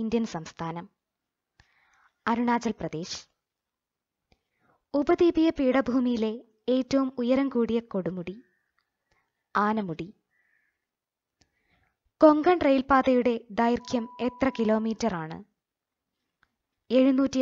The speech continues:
അറുപത് കിലോമീറ്റർ. ഏഷ്യയിലെ തന്നെ ആദ്യത്തെ ആണവ വൈദ്യുത ഉൽപ്പാദന കേന്ദ്രം ട്രോംബയിൽ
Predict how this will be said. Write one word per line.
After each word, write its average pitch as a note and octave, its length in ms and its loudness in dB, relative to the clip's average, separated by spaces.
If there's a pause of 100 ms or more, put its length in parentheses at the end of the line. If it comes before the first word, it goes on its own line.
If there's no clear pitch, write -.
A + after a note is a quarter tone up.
അറുപത് G#3 340 -4
കിലോമീറ്റർ. F3+ 580 -8 (2500)
ഏഷ്യയിലെ F4 440 8
തന്നെ C4 300 2 (240)
ആദ്യത്തെ C4 460 2 (460)
ആണവ C#4+ 440 4
വൈദ്യുത B3 340 0
ഉൽപ്പാദന B3 500 2 (100)
കേന്ദ്രം A3 340 -2 (640)
ട്രോംബയിൽ C4+ 460 4